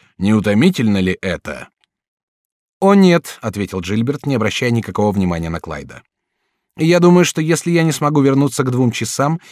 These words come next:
я переночую где-нибудь. Вот и все". Он снова похлопал отца по плечу. "Я надеюсь, ты не будешь гнать автомобиль, как всегда",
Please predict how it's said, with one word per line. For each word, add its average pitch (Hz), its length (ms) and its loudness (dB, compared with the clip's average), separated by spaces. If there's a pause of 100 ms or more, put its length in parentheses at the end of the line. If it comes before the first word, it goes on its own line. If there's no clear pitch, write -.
я 156 220 2
переночую 175 600 2
где-нибудь. 120 720 -2
Вот 87 380 -6
и 131 100 -8
все". 117 360 -6 (360)
Он 92 160 -4
снова 87 320 -4
похлопал 127 480 -6
отца 82 260 -8
по - 100 -12
плечу. - 380 -12 (1300)
"Я 131 300 0
надеюсь, 131 540 2
ты 143 100 0
не 139 120 4
будешь 156 360 0
гнать 131 280 0
автомобиль, 120 600 0
как 135 220 -6
всегда", 92 640 -4